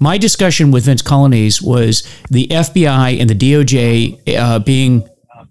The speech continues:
put into this situation. And oh, by the way,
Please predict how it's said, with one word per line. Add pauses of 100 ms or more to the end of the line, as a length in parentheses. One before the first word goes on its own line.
put
into
this
situation.
And
oh,
by
the
way,